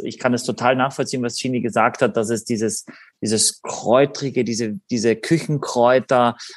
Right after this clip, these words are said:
aber nicht überbordend, weil das würde mich auch nerven. Da gibt es einen Gin Mare, heißt der, der sehr intensiv, das hat dieses Rosmarin.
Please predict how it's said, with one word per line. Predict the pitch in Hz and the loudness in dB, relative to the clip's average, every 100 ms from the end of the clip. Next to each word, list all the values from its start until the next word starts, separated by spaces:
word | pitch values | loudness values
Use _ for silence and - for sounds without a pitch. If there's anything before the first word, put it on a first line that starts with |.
| - | -6
aber | - 120 | -4 -2
nicht | 123 139 - | -2 -4 -4
überbordend, | 131 120 110 156 143 131 | -2 -2 0 2 2 -2
weil | 120 | -4
das | 120 | -4
würde | 131 123 | -6 -8
mich | 123 - | -10 -2
auch | 135 135 | -2 0
nerven. | 123 127 - | 0 0 0
Da | 120 | -8
gibt | 107 - | -8 -10
es | 127 110 | -8 -4
einen | 101 113 117 110 | -2 2 2 2
Gin | - 123 117 113 | 0 2 4 4
Mare, | 107 113 127 127 120 | 4 4 4 2 2
heißt | 120 120 - | 2 0 0
der, | 113 | 0
der | 113 113 | 2 0
sehr | 107 135 139 135 | -2 0 0 0
intensiv, | 147 139 131 120 139 - | -2 -2 -4 -2 -4 -4
das | 123 131 | -6 -4
hat | 123 | -4
dieses | 135 123 117 | -4 -6 -4
Rosmarin. | - 135 135 127 127 | 0 0 0 -2 -2